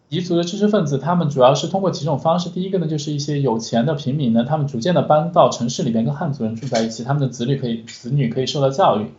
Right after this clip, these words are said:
还有一些呢，贵族的这些土司或者黑彝的这些，为了加强与汉族的关系，他们与汉族的大户或者军阀互认为，就我们，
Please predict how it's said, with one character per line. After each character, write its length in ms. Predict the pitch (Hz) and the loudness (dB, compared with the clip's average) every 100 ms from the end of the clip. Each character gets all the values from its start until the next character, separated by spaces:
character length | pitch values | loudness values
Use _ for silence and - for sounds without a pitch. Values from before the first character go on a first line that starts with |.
| - - - - - | -20 -20 -20 -6 4
还 120 | 202 | 6
有 120 | 202 | 8
一 40 | |
些 160 | 156 180 | 4 0
呢， 100 | 165 | 0
贵 240 | 170 226 | 4 4
族 220 | 143 127 117 | 4 0 4
的 160 | 120 | 4
这 100 | 117 | 4
些 140 | 113 135 | -2 -6
土 240 | - 117 | -6 -10
司 180 | 113 175 | -6 -4
或 160 | 175 | 0
者 80 | 135 | 0
黑 220 | 127 180 180 | 0 -2 -2
彝 100 | 120 | 0
的 140 | 123 | 0
这 140 | 127 | 0
些， 480 | 117 123 117 117 - - | -6 -2 0 -2 -4 -2
为 120 | 156 | 2
了 120 | 160 | 2
加 220 | 156 170 | 6 4
强 280 | 175 143 123 | 4 2 2
与 100 | 117 | 0
汉 340 | 113 190 151 - | -2 -2 -2 -2
族 160 | - 113 | -10 -4
的 120 | 110 | -4
关 280 | 107 151 175 | 0 0 0
系， 160 | - | -4
他 160 | 117 139 | -6 -4
们 160 | 156 131 | -4 -4
与 260 | 107 101 - _ | -4 -6 -12 _
汉 240 | - 151 | -2 -2
族 160 | 135 117 | 0 2
的 200 | 120 117 | 6 6
大 300 | - 180 127 | 6 4 2
户 340 | - 113 98 | 0 -6 -4
或 100 | - | -4
者 100 | 113 | -2
军 260 | 107 170 175 | -2 0 0
阀 240 | 135 110 | 2 0
互 240 | 139 - 160 | 0 0 2
认 180 | 147 127 | 2 4
为， 300 | 107 113 - _ _ _ _ - | 2 2 -4 _ _ _ _ -4
就 140 | 143 | 2
我 120 | 120 | 4
们， 140 | 104 | 4